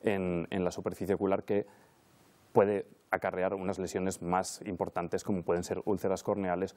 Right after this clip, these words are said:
u otros problemas de superficie. Por eso el rascado es lo más importante a evitar. Es preferible instilar muchas más lágrimas artificiales, incluso alguna li-, lágrima artificial en gel, pero evitar en la medida de lo posible el rascado.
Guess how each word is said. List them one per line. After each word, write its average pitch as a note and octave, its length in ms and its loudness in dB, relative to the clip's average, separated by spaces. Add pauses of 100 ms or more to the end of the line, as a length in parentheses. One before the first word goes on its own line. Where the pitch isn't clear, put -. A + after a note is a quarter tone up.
(140)
u A2 80 2
otros - 200 0
problemas E2 340 -2
de D#2 60 -8
superficie. D#2 480 -4
Por F2+ 140 2
eso G2 240 -2 (200)
el F#2+ 160 0
rascado G#2+ 400 2
es G2 80 -4
lo G2 80 -2
más F#2 180 -4
importante F#2 400 -2
a F2 40 2
evitar. E2+ 400 0
Es - 140 -12
preferible G2 560 0 (160)
instilar G#2 380 2
muchas G2+ 280 -2
más F#2+ 160 -2
lágrimas F2+ 360 0
artificiales, F#2+ 680 0 (220)
incluso G#2 320 -2
alguna G2 260 2
li-, F#2 240 -2
lágrima F#2+ 380 0
artificial F2+ 460 -2
en F#2 100 -2
gel, A2 200 0 (320)
pero A#2 300 4
evitar G#2 320 0
en G2 80 -2
la F#2 60 0
medida F2 240 2
de E2 60 2
lo E2 100 0
posible E2 440 -2 (160)
el F2 140 -2
rascado. D#2 380 -6